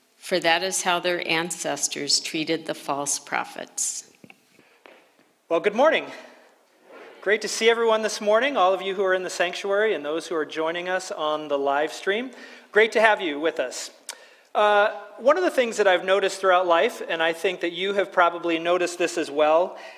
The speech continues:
Speaker 2: is that no one likes to be left out. Doesn't feel very good, and oftentimes it doesn't even matter why you're being excluded, uh, because we all have a desire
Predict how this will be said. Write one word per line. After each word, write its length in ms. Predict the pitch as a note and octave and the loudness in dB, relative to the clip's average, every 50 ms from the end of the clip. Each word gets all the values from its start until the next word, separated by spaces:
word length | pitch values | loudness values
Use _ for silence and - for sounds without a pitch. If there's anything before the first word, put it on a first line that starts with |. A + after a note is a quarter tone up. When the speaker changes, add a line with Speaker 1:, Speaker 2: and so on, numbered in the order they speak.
| - - - | -10 -2 2
Speaker 2:
is 180 | G3+ F#3+ F#3 F#3 | 2 2 2 4
that 140 | G3 G3+ G3+ | 2 0 2
no 220 | F#3+ G3+ A3 A#3+ | 2 0 2 2
one 240 | C#4 C#4+ C#4+ C4+ B3 | 4 4 2 2 2
likes 320 | A3 G#3 G3+ G3+ G3+ - | 2 2 2 2 0 -6
to 100 | - - | -12 -10
be 160 | D#3+ E3+ E3+ E3 | -8 -6 -4 -2
left 360 | D#3 D#3+ D#3 D3+ D3+ - - | 2 2 2 2 0 -4 -8
out. 500 | - D3 C3 B2 A#2 - - - - - _ _ _ _ _ _ _ _ _ _ _ _ _ _ _ _ | -6 -6 -6 -6 -8 -10 -14 -18 -18 -20 _ _ _ _ _ _ _ _ _ _ _ _ _ _ _ _
Doesn't 300 | - F#3+ G#3 G3+ A3+ G#3 | 2 2 2 2 0 -6
feel 320 | - - A3 G#3+ A3 G#3+ G3 | -6 -2 2 4 4 4 4
very 240 | G3+ G3+ G3+ G3+ | 4 4 2 2
good, 440 | G3+ G3+ G3+ G3 G3 G3+ G3+ G3 G3 - - - - - - - - | 2 2 4 6 6 6 4 4 0 -4 -14 -20 -20 -20 -8 0 4
and 180 | G3 F#3+ F#3+ G#3 | 4 4 4 4
oftentimes 720 | - A#3+ C#4 D#4+ - F4 D4 - - B3 A#3+ A#3 - G#3 | 2 2 2 2 2 -2 -6 -2 0 0 0 0 0 -2
it 120 | F#3 - | -2 2
doesn't 300 | G#3 A#3 B3 A#3+ C4+ C4 | 2 2 2 0 -2 -6
even 300 | B3+ A#3 A3 A3 G#3 G3 | -6 -4 -2 -2 -2 0
matter 340 | F#3 F#3 F3+ F#3 F3 E3+ E3 | 0 0 2 2 2 2 2
why 320 | D#3 D3+ D#3 E3 F3+ G3 | 2 4 4 4 6 4
you're 260 | G3+ G3+ G3+ G3+ F#3+ F3+ | 4 2 0 0 -2 -2
being 440 | F#3 F3+ F3 E3+ E3 D#3+ D#3+ F3 | -2 -2 -4 -2 -2 -4 -6 -6
excluded, 840 | F#3 E3 - - - - - G3+ G#3 G3+ F3+ C3+ A#2 A#2 A#2+ C#3 D#3 - _ _ _ _ _ _ _ _ _ _ _ _ - | -6 -6 -6 -6 -8 -6 -2 0 0 0 0 -2 -4 -8 -10 -14 -18 -20 _ _ _ _ _ _ _ _ _ _ _ _ 0
uh, 340 | - E3+ E3 D#3+ E3 - G3+ | 2 4 4 4 2 0 0
because 220 | F3+ G#3 - B3 A3 | -4 -4 -4 -4 -4
we 160 | A3 B3 A#3 | 0 2 4
all 240 | A#3 B3+ C#4 C#4 B3+ | 4 6 4 4 2
have 240 | A#3 A#3 A3 G#3+ G#3 | 2 2 2 2 0
a 60 | G3+ | -2
desire 800 | F3 G3+ F#3 - G3 G3 G3 G3+ G3 F3 D#3+ D3+ C#3+ D3+ E3+ | -4 -4 -2 2 4 4 6 6 4 2 0 0 0 -2 -4